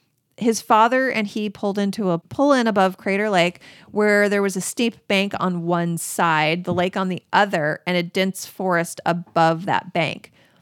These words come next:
Sammy saw some yellow he thought might be gold, and he ran up the slope. As darkness approached, Sammy refused to come down.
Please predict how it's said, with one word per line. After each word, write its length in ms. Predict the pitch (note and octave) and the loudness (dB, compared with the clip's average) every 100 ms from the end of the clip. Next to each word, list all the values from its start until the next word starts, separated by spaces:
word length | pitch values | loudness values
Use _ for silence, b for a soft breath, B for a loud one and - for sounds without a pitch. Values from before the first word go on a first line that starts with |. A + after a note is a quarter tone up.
| b b _ | b b _
Sammy 420 | - - A#3 B3+ | -4 2 2 2
saw 280 | C4+ - A#3 | -2 2 2
some 260 | A3+ A3 G3 | 2 -2 -2
yellow 420 | F#3+ F3+ F#3+ F#3+ | 2 2 4 2
he 180 | F#3 F3+ | 2 0
thought 240 | - D#3 | 0 0
might 140 | F3 F3+ | 0 -6
be 120 | G3 | -8
gold, 500 | F3 E3+ F3 D#3+ D3+ | -4 0 2 0 -2
and 140 | F3 | -4
he 80 | E3+ | -4
ran 260 | E3+ D#3+ E3+ | -2 -2 -2
up 160 | F3 | -4
the 80 | - | -10
slope. 480 | - - D#3+ - - _ _ _ - | -12 -8 -4 -4 -6 _ _ _ -2
As 180 | A3+ F#3+ | -2 0
darkness 500 | G3 G#3 A3 B3+ - | 0 0 -2 -6 -6
approached, 520 | A3+ - G3 F3 - | -8 -2 0 -2 -6
Sammy 320 | - F#3+ G3+ | -4 -2 -2
refused 520 | G3+ F#3+ - F#3+ F#3+ - | -2 -4 -4 -2 -2 -4
to 40 | |
come 260 | - E3+ F3 | -6 -6 -2
down. 420 | D3+ - - | -2 -2 -6